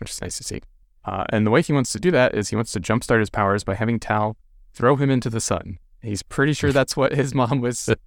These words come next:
Speaker 2: <laughs>
Speaker 1: trying to tell him, but she was breaking up a lot. Uh, this is a moment of, if you just kinda walk in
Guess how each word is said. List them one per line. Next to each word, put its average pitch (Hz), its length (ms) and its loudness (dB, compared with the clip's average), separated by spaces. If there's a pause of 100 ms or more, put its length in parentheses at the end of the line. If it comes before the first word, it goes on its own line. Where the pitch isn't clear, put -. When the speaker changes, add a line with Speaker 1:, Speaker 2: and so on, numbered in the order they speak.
(120)
Speaker 2:
<laughs> - 300 -20
Speaker 1:
trying 131 340 4
to 123 100 -2
tell 120 280 2
him, 120 160 2
but 95 160 -4
she - 100 -8
was 95 140 -4
breaking 104 300 0
up 101 140 -2
a 110 40 -6
lot. 107 260 -2 (380)
Uh, 98 240 2 (260)
this 185 180 0
is 160 140 -2
a 156 60 2
moment 143 420 0 (160)
of, 101 180 -2 (260)
if - 120 -8
you 156 80 0
just 196 220 -4
kinda 143 180 2
walk 101 320 0
in 101 300 -2